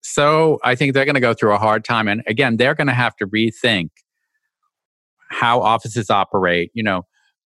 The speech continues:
uh, the whole idea of WeWork or Soho House or Neue House, where people go together and hang out, and, you know, you have, you, you have a small space for six people work together,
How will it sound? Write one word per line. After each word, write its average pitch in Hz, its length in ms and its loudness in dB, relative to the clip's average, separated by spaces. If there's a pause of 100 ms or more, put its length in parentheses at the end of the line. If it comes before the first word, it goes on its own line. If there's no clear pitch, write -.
(140)
uh, 127 280 -2
the 123 180 0
whole 147 200 2
idea 139 240 0
of 104 60 -6
WeWork 120 720 2
or 87 120 -2
Soho 127 380 2
House 113 420 0
or 95 120 -4
Neue 113 280 0
House, 110 460 -2 (380)
where 120 120 0
people 131 320 -2
go 117 180 0
together 113 500 0
and 107 100 -2
hang 113 280 0
out, 110 520 0
and, 98 320 -6 (340)
you 120 80 -8
know, 107 60 -2
you 104 140 -4
have, 110 160 -2 (180)
you, 110 100 -16 (280)
you 120 120 -4
have 110 160 -2
a 104 200 -2
small 107 440 0
space 110 320 -2
for 107 100 -4
six - 240 -8
people 107 300 -2
work 104 220 -2
together, 98 600 -2